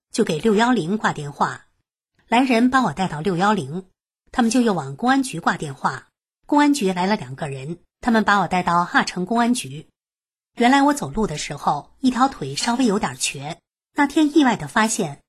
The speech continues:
我上楼下楼一点都没瘸，腿正常了。我跟他们说明了情况后，公安局的人就往乡政府、村上、队上挂电话，问有没有这个人。回答说有。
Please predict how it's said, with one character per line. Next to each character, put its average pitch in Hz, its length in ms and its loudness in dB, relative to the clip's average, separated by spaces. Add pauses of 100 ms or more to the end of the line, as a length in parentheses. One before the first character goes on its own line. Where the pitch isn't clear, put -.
我 202 120 0
上 254 240 2
楼 220 100 4
下 240 220 0
楼 170 260 -4
一 277 160 2
点 160 180 -6
都 214 120 0
没 214 160 0
瘸， 156 400 -6 (260)
腿 175 160 0
正 277 240 0
常 135 300 -12
了。 151 240 -6 (720)
我 180 100 -2
跟 220 180 2
他 240 100 2
们 226 120 2
说 262 180 0
明 202 140 2
了 233 80 0
情 156 200 -10
况 165 240 -4
后， 147 340 -4 (220)
公 277 140 2
安 277 160 4
局 175 160 -6
的 190 100 0
人 160 260 -4
就 185 140 -2
往 143 180 -6
乡 262 220 0
政 196 180 -2
府、 131 440 -14
村 277 260 2
上、 165 380 -4
队 269 160 4
上 139 240 -2
挂 170 160 0
电 143 200 -8
话， 139 340 -4 (200)
问 240 220 2
有 139 100 -4
没 196 120 0
有 262 120 2
这 185 140 -4
个 147 120 -12
人。 139 300 -12 (420)
回 226 140 0
答 269 140 4
说 294 160 0
有。 131 380 -6